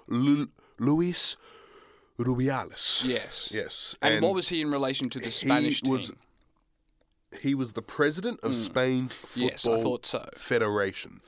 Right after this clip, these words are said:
Speaker 2: Right, now
Speaker 1: So I'm not sure what that really entails, but he was a president of
Speaker 2: Yeah,
Speaker 1: Spanish
Speaker 2: he's the bi-,
Speaker 1: football
Speaker 2: the
Speaker 1: of
Speaker 2: big
Speaker 1: sorts.
Speaker 2: dog, and, and, and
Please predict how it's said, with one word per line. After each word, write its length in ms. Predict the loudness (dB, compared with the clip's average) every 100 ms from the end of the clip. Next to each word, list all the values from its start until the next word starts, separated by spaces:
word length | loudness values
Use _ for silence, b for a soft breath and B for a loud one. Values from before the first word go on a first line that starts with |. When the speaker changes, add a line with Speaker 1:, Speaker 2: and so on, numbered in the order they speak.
| B B B
Speaker 2:
Right, 400 | 4 4 2 -4
now 240 | 0 2 2
Speaker 1:
So 140 | 2
I'm 80 | 2
not 100 | 0
sure 180 | 0 -2
what 460 | -2 -4 0 0 0
that 160 | -6 -4
really 300 | -6 -6 -8
entails, 560 | -12 -10 -10 -10 -10 -4
but 160 | -2
he 80 | 0
was 200 | 0 -2
a 40 | -4
president 580 | -2 -2 -2 -6 -8 -10 _ _ -4
of 460 | -2 -2 -10 -18 -2
Speaker 2:
Yeah, 100 | 0
Speaker 1:
Spanish 100 | 2 0
Speaker 2:
he's 120 | 0
the 120 | -2
bi-, 140 | 0
Speaker 1:
football 80 | -2
Speaker 2:
the 40 | 0
Speaker 1:
of 40 |
Speaker 2:
big 140 | 0 0
Speaker 1:
sorts. 100 | 2
Speaker 2:
dog, 260 | 2 2 0
and, 160 | -4 0
and, 280 | 2 2 0
and 360 | 0 0 0